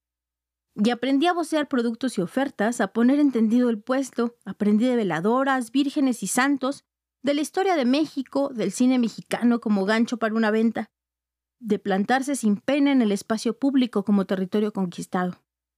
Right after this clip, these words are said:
Aprendí lecciones de fe oficialista y de la magia de la multitud en el centro del turismo religioso más importante del ombligo de la luna, la Villa de Guadalupe. Hablo de las mujeres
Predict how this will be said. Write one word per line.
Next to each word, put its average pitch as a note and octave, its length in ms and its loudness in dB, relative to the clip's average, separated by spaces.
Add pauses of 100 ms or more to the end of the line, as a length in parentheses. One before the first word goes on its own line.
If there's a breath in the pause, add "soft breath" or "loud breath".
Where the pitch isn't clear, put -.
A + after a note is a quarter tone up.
(360)
Aprendí G3 680 0 (120)
lecciones F4 500 -2
de A#3 120 0
fe D#4+ 220 0
oficialista C#4+ 800 0 (360)
y B3 140 2
de C4 80 2
la C4+ 140 2
magia D#4 300 2
de D4 60 2
la B3 120 2
multitud G#3 520 0
en A3+ 140 2
el G3 140 0
centro B3+ 400 0
del A#3+ 120 0
turismo A#3 480 2
religioso A#3 580 -2
más B3+ 320 2
importante A#3 600 -2
del A3+ 100 0
ombligo G3+ 320 0
de G3+ 60 0
la F#3+ 100 0
luna, E3+ 360 -4 (540)
la G3+ 140 0
Villa F#3+ 240 -2
de F3 60 -2
Guadalupe. F3 540 -4 (1080)
Hablo F#4+ 220 0
de E4+ 80 2
las A#3+ 140 0
mujeres A#3 560 -2